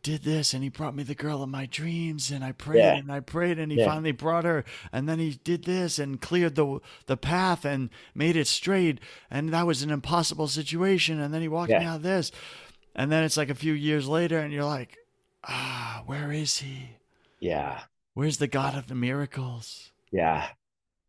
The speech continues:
Speaker 1: Warren,
Speaker 2: Yeah.
Speaker 1: what do you do to, to re-present yourself to
Speaker 2: Yeah.
Speaker 1: him?
Speaker 2: Yeah. So what I would encourage, um, people to do, 'cause what I did, is a lot of times we put our faith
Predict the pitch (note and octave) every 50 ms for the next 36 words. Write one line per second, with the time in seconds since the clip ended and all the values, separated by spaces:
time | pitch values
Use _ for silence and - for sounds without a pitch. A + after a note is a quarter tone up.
0 | _ - - B2 C#3 D3 C#3+ C3 A#2+ - - A#2 B2+ C#3 C#3+ C#3+ D3 C3 C#3+ D3
1 | C#3+ C3+ B2 B2+ A#2 A#2 A2 G2+ F#2 - _ _ _ _ _ _ _ _ _ _
2 | _ _ _ _ _ _ - A#2+ A2 A2+ B2 A#2+ - - C3 B2+ B2+ A2 B2 B2
3 | A#2 - A2 G#2 G2 - - - A#2 A2+ G#2 F#2+ F2+ - - - - _ _ _
4 | _ _ _ _ _ _ _ _ _ _ _ _ _ _ _ - A#2 A2 G2 A2
5 | A#2 A2+ G#2+ F#2+ E2+ D#2+ - - - - - _ _ _ _ B2+ C3+ D3 C#3+ C3
6 | A#2+ A#2+ - - C#3+ B2+ B2 A#2+ A#2+ A#2+ A#2+ - - _ - A#2+ A#2+ B2 C3 C#3
7 | D3 C#3 A#2+ G2+ - - G#2 G2 F#2+ F#2 F#2 - - - _ _ - F#2+ F#2 E2+
8 | E2+ E2+ F2+ - - F#2 F#2 F2 E2 F#2 F#2 - F#2 F2 F#2 F#2 F2+ F2 E2 F2
9 | F2 E2 E2+ E2+ - - _ _ _ _ _ _ _ _ _ _ - - F#2+ F#2+
10 | F#2 F#2 - - - A2 G#2 G#2 G2+ C#3+ F3+ F3 - - C#3 B2+ A#2+ A2+ G#2 G2+
11 | - G#2+ G#2 - - A#2 G#2 F2+ F2 - - - G#2+ F#2+ F#2 F#2 F#2 - -